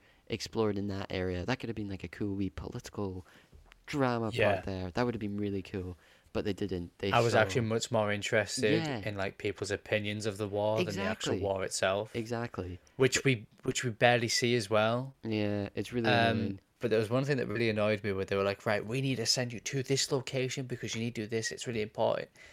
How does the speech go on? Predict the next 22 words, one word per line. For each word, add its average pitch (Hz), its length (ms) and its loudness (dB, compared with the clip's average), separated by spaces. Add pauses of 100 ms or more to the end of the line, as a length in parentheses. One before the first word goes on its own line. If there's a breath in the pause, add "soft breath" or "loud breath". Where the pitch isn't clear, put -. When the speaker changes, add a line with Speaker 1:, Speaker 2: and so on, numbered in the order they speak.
(320 loud breath)
Speaker 2:
And 131 180 -2
then 131 240 2
they, 127 180 4
they 120 320 0 (240)
time 147 340 4
travel 101 340 0
them. 95 340 -4 (420 soft breath)
They 131 160 4
end 165 160 6
up, 170 180 4
like, 139 400 6 (400)
they've 123 180 4
got - 200 4
the 131 80 4
coordinates 113 560 4
wrong, 98 180 0
so - 140 -6
they're 98 180 4
up - 140 -2
in 117 80 -2
the 110 180 2
air. 92 360 2